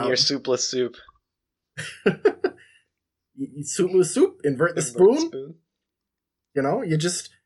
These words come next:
Speaker 1: it, it mimics the idea of the food
Speaker 2: <laughs>
Speaker 1: and, and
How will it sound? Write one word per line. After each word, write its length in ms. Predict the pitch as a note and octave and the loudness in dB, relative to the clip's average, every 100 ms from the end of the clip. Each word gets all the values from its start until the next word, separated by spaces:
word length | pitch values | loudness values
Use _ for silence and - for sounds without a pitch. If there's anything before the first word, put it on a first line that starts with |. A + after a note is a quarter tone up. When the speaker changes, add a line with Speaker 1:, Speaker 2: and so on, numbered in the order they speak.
| _ _ _ _ _ _ _ - | _ _ _ _ _ _ _ -2
Speaker 1:
it, 180 | A#3+ C4 | 0 0
it 140 | A3 | -2
mimics 400 | A3 C#4+ C#4 - | 2 4 4 2
the 160 | G#3+ E3+ | 2 2
idea 600 | E3 D3+ F3 A#3+ A#3+ E3+ C#3+ B2 | 2 -2 0 2 4 2 -2 -4
of 180 | D#3+ D3+ | -4 -4
the 80 | D#3 | -4
food 760 | - - A#3 G3 C#3+ B2 C3 - - | -2 2 4 4 2 0 -6 -10 -16
Speaker 2:
<laughs> 180 | - - | -20 -2
Speaker 1:
and, 340 | F#3 E3+ D#3+ D3+ | 0 2 2 0
and 480 | F#3 D#3+ D#3 D3+ | 0 2 2 0